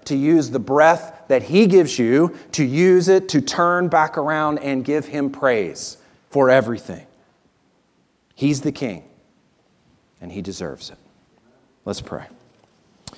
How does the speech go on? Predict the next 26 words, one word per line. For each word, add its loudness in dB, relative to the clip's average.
Father, 8
we're 4
thankful -4
for -4
this -2
passage. -6
Lord -4
Jesus, -4
we're -10
so -2
grateful -4
for -6
the -8
beautiful -2
picture -4
of -6
you 0
as -4
the -4
exalted -4
king. -6
And -6
we -2
anticipate -4
this -4
week -2